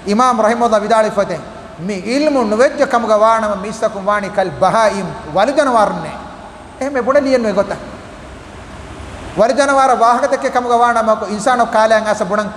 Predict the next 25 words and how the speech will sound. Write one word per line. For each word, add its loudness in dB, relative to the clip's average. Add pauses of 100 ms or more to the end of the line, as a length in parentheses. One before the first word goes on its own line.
(280)
ෆස් 0
ජෙහෙන 2
තම්බිය 0
මෙන්න 0
මේ -2
කාලා 2
ෆය. -4 (840)
බොණා 2
කල් 2
ලහ 2
ෆහෙන් 2
නුජෙහෙ. 0 (500)
වලු 2
ජනවාර 2
බියා. -10 (920)
ඉන්සානෝ 2
කො -4
කාලයන් 0
ජෙහෙන 0
ෆහෙ. 0
නුජෙහෙන 0
ෆහෙ. 0 (1120)
ඒ 0
වලු 2
ජනවාර 4